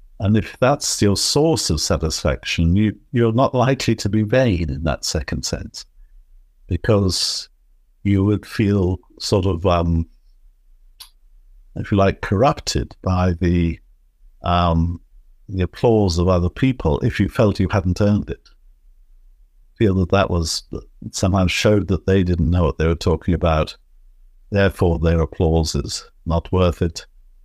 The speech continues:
Uh, you know it could have been done better, and you're slightly ashamed of what you've done. So,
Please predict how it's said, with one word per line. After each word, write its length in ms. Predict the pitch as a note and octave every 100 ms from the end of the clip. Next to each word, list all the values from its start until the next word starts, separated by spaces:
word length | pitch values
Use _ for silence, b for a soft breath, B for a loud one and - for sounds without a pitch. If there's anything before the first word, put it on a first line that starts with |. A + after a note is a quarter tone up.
| - - - -
Uh, 160 | F2 E2
you 120 | G#2
know 240 | G2+ G2
it 160 | F2+ -
could 160 | G2
have 80 | F2
been 180 | E2+ E2+
done 240 | F2 D#2+
better, 460 | D2+ E2+ E2 E2+ D#2 - _ -
and 120 | F#2
you're 120 | D#2+ D2+
slightly 380 | - D2+ C#2+ C#2+
ashamed 480 | - - G2 F2
of 100 | D#2+
what 200 | C#2 D#2
you've 160 | - -
done. 320 | - D2+ - - - - - - - - _ - -
So, 180 | - -